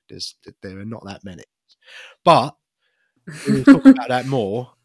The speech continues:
Speaker 1: in the next episode next week. So tune in to hear our picks for office-based movies.
Speaker 2: Yeah.
Speaker 1: Stitch Up, it's your turn again. Garbage Pail Kids was, was the film that you chose for me, but you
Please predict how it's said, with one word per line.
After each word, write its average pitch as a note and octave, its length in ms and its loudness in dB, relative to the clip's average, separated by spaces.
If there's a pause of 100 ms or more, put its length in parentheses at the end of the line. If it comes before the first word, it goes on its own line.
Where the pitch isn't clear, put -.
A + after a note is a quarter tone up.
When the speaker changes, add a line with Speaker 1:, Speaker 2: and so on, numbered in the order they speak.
(160)
Speaker 1:
in C3 120 -8
the B2+ 60 -10
next C3+ 240 -8
episode G2 420 -10
next - 220 -12
week. A2+ 220 -14
So G#2+ 180 -10
tune A2+ 300 -10
in G#2+ 200 -12
to - 120 -14
hear A#2+ 360 -16
our G#2+ 140 -18
picks - 380 -16
for F#2 320 -20
office-based G#2+ 640 -16
movies. A#2 440 -10
Speaker 2:
Yeah. - 80 -20 (360)
Speaker 1:
Stitch - 340 -6
Up, A#2 220 -6 (480)
it's - 180 -10
your D3 140 -4
turn B2+ 400 -4 (200)
again. C3+ 420 -4 (540)
Garbage A3 400 -2
Pail C3 200 0
Kids - 360 -10
was, F3 260 -6 (180)
was E3+ 440 -14
the F3+ 80 -10
film F3+ 240 -8
that F3 100 -14
you F3+ 80 -10
chose E3+ 300 -8
for F#3 80 -8
me, F#3+ 180 -6
but C#3+ 180 -10
you E3 220 -12